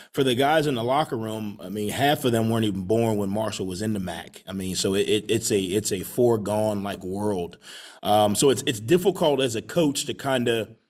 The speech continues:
use that. Does that make sense? Like, you know, everyone talked about, you know, "Hey, well, when you go to certain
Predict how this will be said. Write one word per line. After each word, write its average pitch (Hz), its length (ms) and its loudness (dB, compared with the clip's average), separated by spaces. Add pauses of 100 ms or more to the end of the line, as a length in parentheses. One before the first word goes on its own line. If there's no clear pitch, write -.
(380)
use 127 460 0
that. 151 460 -4
Does 117 160 -4
that 135 160 -4
make 135 160 -2
sense? 143 320 -4
Like, 120 180 -2
you 113 140 -4
know, 110 100 -6
everyone 120 480 -4
talked 123 300 -6
about, 123 460 -2
you 107 60 -6
know, 110 140 -6
"Hey, 113 240 -2
well, 110 300 -4
when 107 140 -6
you 101 100 -4
go 117 160 -2
to 120 80 -2
certain 113 520 -4